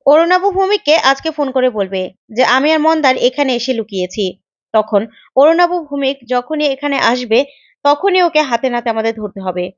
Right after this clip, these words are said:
আর ওর মুখ দিয়েই সবটা স্বীকার করাতে হবে, তাহলে আমরা স্যারকে বের করে আনতে পারবো।" তখনই মন্দা বলতে থাকে, "আচ্ছা শ্যামলী, তোর কি মনে হয় এই কাজটা কাজে দেবে?"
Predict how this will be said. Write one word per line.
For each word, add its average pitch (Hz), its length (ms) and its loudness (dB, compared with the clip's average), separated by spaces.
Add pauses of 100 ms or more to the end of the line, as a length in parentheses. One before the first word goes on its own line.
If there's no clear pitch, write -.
(100)
আর 214 180 -2
ওর 240 160 2
মুখ 240 280 2
দিয়েই 269 220 2 (260)
সবটা 349 360 0
স্বীকার 277 320 -2
করাতে 214 280 0
হবে, 190 260 -4 (320)
তাহলে 262 340 2
আমরা 247 200 0
স্যারকে 240 380 -2
বের 220 180 -2
করে 202 160 0
আনতে 180 220 -2
পারবো।" 175 280 -2 (400)
তখনই 220 300 -2
মন্দা 208 300 -2
বলতে 196 220 -8
থাকে, 190 260 -6 (380)
"আচ্ছা 240 220 -2
শ্যামলী, 285 360 0 (380)
তোর 311 100 0
কি 302 120 0
মনে 214 200 0
হয় 185 160 0 (260)
এই 240 80 2
কাজটা 262 320 0
কাজে 254 240 2
দেবে?" 269 240 0